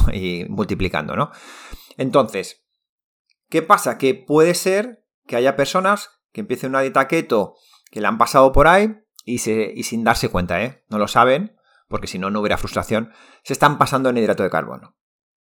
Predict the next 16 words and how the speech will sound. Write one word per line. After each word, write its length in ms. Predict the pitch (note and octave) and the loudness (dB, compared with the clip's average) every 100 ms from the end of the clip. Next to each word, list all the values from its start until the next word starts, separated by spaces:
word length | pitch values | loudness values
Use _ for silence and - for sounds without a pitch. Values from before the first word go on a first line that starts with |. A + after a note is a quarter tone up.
| _ _ _ _ _ _ | _ _ _ _ _ _
Y 120 | A2 | -6
eso 160 | G#2+ G#2+ | -4 0
puede 180 | A2+ A2 | 2 2
pasar 360 | - A2+ G#2 | 2 2 2
porque 220 | F#2+ F2 | 0 -4
al 60 | E2+ | -6
final, 480 | - G#2 A#2 A#2+ A#2+ _ _ _ _ _ _ _ _ | -6 -2 0 0 -4 _ _ _ _ _ _ _ _
eh, 500 | A#2+ A#2+ A#2 A#2 A2+ A2+ A2 G#2+ _ _ | -8 -6 -4 -4 -4 -6 -10 -14 _ _
casi 260 | - - B2 | -12 -10 -2
todas 200 | C3+ C#3 | 4 4
las 140 | C#3+ | 4
comidas, 840 | - C3+ E3 D#3+ D3+ F3 - - _ _ _ _ _ _ | 0 -6 -4 0 0 0 -8 -18 _ _ _ _ _ _
pues 160 | F#2 | -12
tienen, 420 | - B2+ B2 - _ _ _ _ - | -6 -6 -8 -12 _ _ _ _ -20
a 120 | - | -10
ver, 320 | G#2+ - _ | -10 -10 _